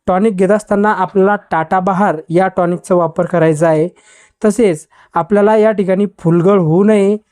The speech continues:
आणि फुलांची संख्या अधिक वाढली, अधिक वाढावी यासाठी आपल्याला एक विद्राव्य खत या ठिकाणी घ्यायचे आहे. विद्राव्य खत घेत असताना आपल्याला अकरा छत्तीस चोवीस या विद्राव्य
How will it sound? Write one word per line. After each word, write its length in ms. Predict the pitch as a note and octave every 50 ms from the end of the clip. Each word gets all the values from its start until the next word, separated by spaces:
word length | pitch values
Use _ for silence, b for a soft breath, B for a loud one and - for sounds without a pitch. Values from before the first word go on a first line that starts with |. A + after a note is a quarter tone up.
| _ _ -
आणि 140 | E3+ F#3 G3 F3+ -
फुलांची 420 | E3+ E3 F3 F3 F3+ E3 - G#3
संख्या 480 | G3+ - F#3+ E3+ D#3+ D#3+ - F#3+ F#3+ F#3 - - -
अधिक 240 | F#3+ F3 F#3 G#3
वाढली, 360 | G3+ G#3+ G#3+ G3+ F#3+ G3 F#3 F3+ - _ _ _ _ -
अधिक 240 | F#3 F3+ F#3 A3 G#3+
वाढावी 440 | A3+ A3+ G#3+ G#3+ F#3+ F#3 F#3+ G3 F#3+
यासाठी 520 | F#3+ G#3 A3 G#3+ - - D#3+ D#3+ G3+ G3+
आपल्याला 400 | F#3+ E3+ E3 - G3 G3 F#3+ F#3+
एक 160 | G3+ F#3+ E3+
विद्राव्य 420 | D#3 D3 D3 C#3+ E3+ F#3 G3 G#3 G#3 G3+
खत 140 | - A3 F#3+ - b b b b b b b
या 80 | - F#3+
ठिकाणी 320 | F3 F#3 D#3+ D#3 D#3+ F#3
घ्यायचे 360 | F#3+ F3+ F3+ F#3 F#3 - - G3
आहे. 200 | F3+ D3 B2+ B2+ _ b b b b b b _ -
विद्राव्य 380 | D#3+ D#3+ D#3+ G3+ G#3+ A3 A#3+ B3 B3
खत 140 | - G#3+ G3+
घेत 240 | F3 E3 E3+ E3 G3
असताना 420 | G3+ - - F#3+ F3+ F#3+ G3 G3 -
आपल्याला 580 | F3 D#3+ E3 D#3+ - G#3 G#3+ F#3+ F#3 F3+ G3+ G3+ B B B B B B B -
अकरा 320 | E3+ - - - G3+ A3 A3 A3 -
छत्तीस 280 | F3 E3 - - G3 F3+ -
चोवीस 380 | - A3+ A3 G#3 F#3+ F3+ - - b b b b -
या 200 | F3 G3 A3 A3+
विद्राव्य 380 | G#3 F#3+ D#3+ F#3 F#3+ G3 G3